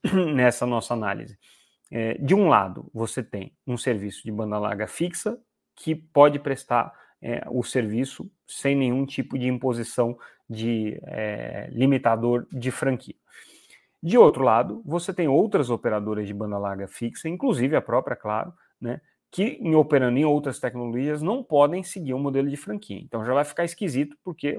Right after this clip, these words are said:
uma parte do serviço de banda larga fixa vai ter, é, franquia, outra parte não vai ter. Agora, a gente provoca por uma simetria ainda maior nesse caso, né? A liminar, a cautelar da Anatel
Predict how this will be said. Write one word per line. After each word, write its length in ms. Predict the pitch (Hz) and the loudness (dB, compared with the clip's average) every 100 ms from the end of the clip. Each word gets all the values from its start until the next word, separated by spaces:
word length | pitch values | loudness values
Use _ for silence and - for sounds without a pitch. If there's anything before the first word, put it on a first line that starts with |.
| 240 | -6
uma 180 | 143 131 | -2 0
parte 360 | - 123 - | 4 2 0
do 80 | 123 | -8
serviço 300 | - 117 110 | -6 -6 -4
de 60 | 110 | -4
banda 240 | 113 110 | -4 -2
larga 320 | 107 101 101 | -2 -4 -4
fixa 380 | - 113 - 107 | -6 -10 -10 -8
vai 200 | 98 110 | -4 -4
ter, 280 | - 110 104 _ _ _ - | -4 -6 -6 _ _ _ -8
é, 680 | 113 107 104 101 107 - - | -4 -4 -4 -6 -8 -14 -20
franquia, 600 | - 160 156 170 190 226 - | -4 -2 -2 0 -2 -2 -6
outra 300 | - 160 160 | -2 0 0
parte 360 | - 123 - - | 0 0 -2 -8
não 160 | 147 143 | -4 0
vai 120 | 160 | 0
ter. 220 | 156 95 _ - _ _ _ _ _ | -2 -10 _ -20 _ _ _ _ _
Agora, 260 | - 208 202 | 4 8 8
a 60 | 170 | 6
gente 260 | 190 208 | 0 -2
provoca 600 | 196 - 180 143 160 196 | -6 0 2 4 4 2
por 120 | - 185 | -2 -4
uma 200 | 185 175 | -4 -4
simetria 520 | 180 160 147 175 180 | -4 -4 -2 0 2
ainda 280 | 165 220 247 | 0 -2 -2
maior 480 | - 175 127 131 - _ | -2 2 4 4 0 _
nesse 340 | 139 143 143 - | -4 -2 -2 -4
caso, 400 | 110 98 95 107 | -4 -4 -8 -16
né? 180 | 113 - _ | -14 -14 _
A 220 | - 151 180 | 2 4 4
liminar, 500 | 139 120 113 127 110 | 0 -2 -2 -2 -2
a 60 | |
cautelar 580 | - 113 113 101 131 127 | 0 -2 -2 2 2 2
da 80 | 107 | -4
Anatel 380 | 104 101 107 | -12 -14 -18